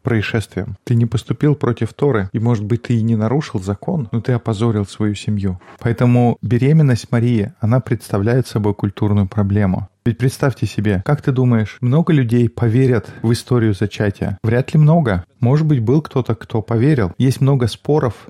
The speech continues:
на тему того, насколько галилеяне были фанатичными в том, как они верили пророчеству. Но я не думаю, что очень многие были склонны верить, особенно,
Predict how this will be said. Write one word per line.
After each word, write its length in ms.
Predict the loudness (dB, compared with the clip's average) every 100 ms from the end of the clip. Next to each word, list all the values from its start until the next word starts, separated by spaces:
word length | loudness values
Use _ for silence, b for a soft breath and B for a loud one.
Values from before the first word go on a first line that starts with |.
| -2
на 80 | 0
тему 280 | 2 2
того, 280 | 0 0 0
насколько 560 | 2 0 0 -2 0 -2
галилеяне 840 | 2 2 4 2 2 0 0 -2 -4 -4
были 300 | 0 2 2
фанатичными 920 | 0 0 0 -2 -4 -2 -2 0 0
в 20 | -2
том, 180 | -2
как 180 | 0 0
они 180 | 0 2
верили 380 | 2 0 2 0
пророчеству. 800 | -2 0 0 -2 -8 -14 -14 -2
Но 80 | 2
я 120 | 2
не 120 | 2
думаю, 260 | 2 2 0
что 200 | 0 -2
очень 260 | -2 -2
многие 540 | -2 0 0 -2 -4 -4
были 300 | -2 0 0
склонны 420 | -2 -4 0 0
верить, 380 | 2 2 0 -2
особенно, 640 | -4 -2 -2 0 2 0